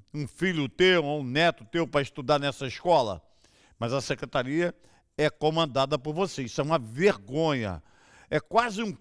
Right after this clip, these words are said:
crime que você comete contra os, contra os alunos e os professores da Escola Municipal, que leva o nome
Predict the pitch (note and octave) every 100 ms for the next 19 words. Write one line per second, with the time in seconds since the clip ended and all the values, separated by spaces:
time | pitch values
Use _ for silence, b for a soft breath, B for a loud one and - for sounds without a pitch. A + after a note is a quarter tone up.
0 | _ A3+ A#3+ G3+ D#3 - D#3+ D#3+ D3+ F3
1 | - D#3 A#2 C3+ D#3 - D3+ C3+ b b
2 | b _ D#3 D#3+ D#3 C#3 C#3+ - D3 D#3
3 | D3 D3 D3+ C3+ B2+ A#2 E3 F3+ D#3 C3
4 | D#3 C#3 - D3+ D#3+ A#2+ - D#3 D#3+ C#3
5 | A#2 b b b b B2+ D3 B2+ - D#3+
6 | E3 D3+ D#3 D3 - G#2 C#3+ D3 D3 A#2+
7 | B2+ D3 C#3 A#2+ B2+ D3 C#3+ B2